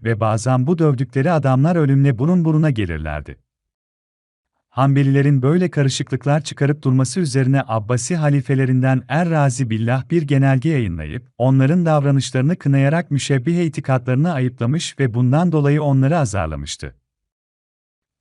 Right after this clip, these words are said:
Ehli hadis içerisinde görünen haşviyenin itikadi anlayışlarını yansıtmak bakımından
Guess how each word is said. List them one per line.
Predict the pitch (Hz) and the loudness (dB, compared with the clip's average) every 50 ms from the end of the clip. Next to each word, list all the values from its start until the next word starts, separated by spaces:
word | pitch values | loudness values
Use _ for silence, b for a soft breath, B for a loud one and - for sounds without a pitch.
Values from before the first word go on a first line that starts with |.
| _ _ _ | _ _ _
Ehli | 117 127 117 127 160 | -2 0 2 2 2
hadis | 156 139 143 131 156 175 - - | 2 2 2 0 0 -2 -4 -4
içerisinde | 139 - 143 139 135 127 - 139 135 165 | -4 -2 0 0 0 0 0 0 0 0
görünen | 170 139 143 135 131 139 139 139 | 0 2 2 4 4 4 4 2
haşviyenin | 123 117 120 131 131 - - 143 135 135 135 160 180 | 2 0 0 -2 -2 -2 -2 0 2 2 2 2 2
itikadi | 165 143 - 135 - - 131 127 120 104 139 165 - | 0 -2 -4 -6 -2 0 0 0 0 0 0 -2 -2
anlayışlarını | - 117 120 120 120 120 107 - - 117 117 117 139 170 | -2 -2 0 0 2 0 -2 -2 -4 -4 -2 0 2 2
yansıtmak | 165 143 127 117 - - 104 - - - 160 - - | 2 2 0 0 -2 -6 -10 -8 -8 -8 -8 -4 -4
bakımından | 139 - - 123 107 87 82 80 76 92 127 139 | -6 -4 -2 -4 -4 -4 -4 -6 -4 -4 -4 -6